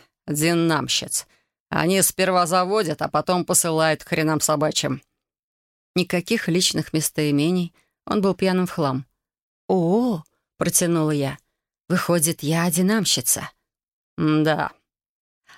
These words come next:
"А ты, значит, у нас хрен собачий". На сей раз я улыбалась. У Джерри отвисла челюсть.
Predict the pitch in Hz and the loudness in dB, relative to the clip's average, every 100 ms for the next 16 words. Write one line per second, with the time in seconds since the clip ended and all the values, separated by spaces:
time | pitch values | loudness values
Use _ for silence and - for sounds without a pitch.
0 | - _ 202 190 180 _ - 202 180 170 | -20 _ 0 0 0 _ -4 2 2 2
1 | 156 175 185 175 - - 185 185 180 - | 2 0 2 2 0 -2 0 2 2 0
2 | - _ _ _ - 233 202 147 139 120 | -4 _ _ _ -2 0 2 0 -2 -4
3 | 123 - - _ _ _ _ 190 202 - | -2 -4 -6 _ _ _ _ -2 2 2
4 | 196 180 185 180 185 175 170 135 - - | 2 2 2 2 0 2 0 0 -4 -8
5 | - _ _ _ _ _ _ 185 160 196 | -10 _ _ _ _ _ _ -2 2 2
6 | 196 185 190 180 175 - 196 147 - - | 2 0 -2 -2 -2 0 -2 -2 -4 -6